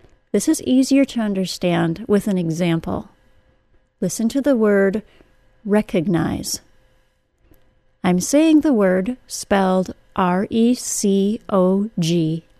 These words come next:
N I Z E. The first syllable of recognize is stressed. It sounds like wreck.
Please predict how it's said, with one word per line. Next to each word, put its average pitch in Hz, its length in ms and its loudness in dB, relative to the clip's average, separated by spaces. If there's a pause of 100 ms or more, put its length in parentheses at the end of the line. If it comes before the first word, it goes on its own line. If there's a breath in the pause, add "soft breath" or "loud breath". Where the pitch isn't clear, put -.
(160)
N 185 400 -2
I 165 440 -4 (100)
Z 165 480 -4
E. 196 440 0 (1500)
The 202 180 0
first 247 540 2
syllable 175 760 2
of 170 280 -4
recognize 196 960 -2 (200)
is 185 320 0
stressed. - 840 -4 (640 soft breath)
It 190 160 0
sounds 226 520 2
like 151 420 -4 (380)
wreck. 240 500 -4